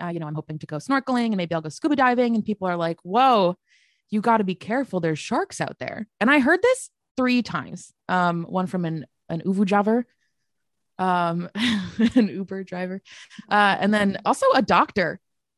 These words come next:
um, 'cause I had to see a doctor 'cause I had an ear thing happening. And,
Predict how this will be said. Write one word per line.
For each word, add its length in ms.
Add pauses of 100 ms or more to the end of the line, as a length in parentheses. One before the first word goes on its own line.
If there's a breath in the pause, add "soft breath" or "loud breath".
um, 280
'cause 200
I 40
had 160
to 60
see 140
a 40
doctor 460
'cause 220
I 60
had 120
an 160
ear 160
thing 260
happening. 500 (500 soft breath)
And, 520